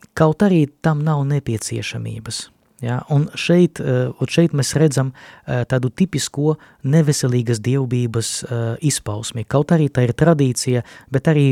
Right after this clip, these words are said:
mm, paši, uh, Filipīnas bīskapi, uh, neatbalsta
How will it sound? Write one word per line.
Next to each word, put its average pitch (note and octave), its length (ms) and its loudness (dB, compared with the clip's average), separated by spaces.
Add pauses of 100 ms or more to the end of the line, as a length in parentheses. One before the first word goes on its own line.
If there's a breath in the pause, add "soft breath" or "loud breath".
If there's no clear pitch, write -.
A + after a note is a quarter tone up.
mm, A#2+ 480 -10
paši, C#3 460 2
uh, A#2+ 240 -6 (180)
Filipīnas A#2 560 -4
bīskapi, C3 540 -2
uh, - 500 -6
neatbalsta A2+ 800 0